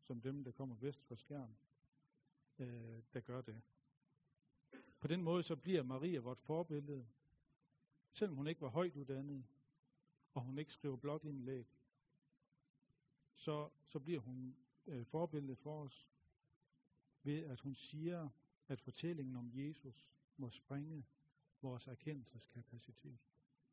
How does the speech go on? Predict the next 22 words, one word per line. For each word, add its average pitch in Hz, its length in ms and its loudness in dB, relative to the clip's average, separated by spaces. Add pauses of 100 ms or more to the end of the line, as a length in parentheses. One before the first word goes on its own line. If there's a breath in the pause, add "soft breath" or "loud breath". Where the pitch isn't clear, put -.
(1600)
Og 135 80 -2
det 151 80 -2
skal - 120 0
jeg 147 100 4
slutte 147 260 2
af 160 80 2
med 147 100 0
at 131 100 0
sige 170 200 -2
til 151 160 -2
jer, 151 180 -2
at 131 260 -4
jeg 139 100 -2
synes, - 480 -8 (280)
jeg 143 60 4
vil 139 80 2
opfordre 143 400 0
jer 123 60 0
til 156 160 -2
at 143 80 2
tage 139 140 0
morgendagen, 139 680 -2